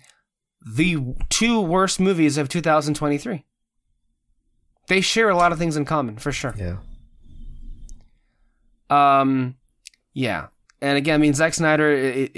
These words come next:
Speaker 1: i-, himself is a big part as to why the, the genre has been suffering. I mean, you were saying that there were things that you can take away from his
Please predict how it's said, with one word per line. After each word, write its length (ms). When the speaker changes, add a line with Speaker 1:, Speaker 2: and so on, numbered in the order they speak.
Speaker 1:
i-, 40
himself 540
is 120
a 40
big 360
part 320
as 160
to 120
why 440
the, 160
the 140
genre 400
has 180
been 140
suffering. 460
I 40
mean, 280
you 220
were 100
saying 240
that 120
there 100
were 100
things 280
that 100
you 100
can 300
take 200
away 200
from 200
his 320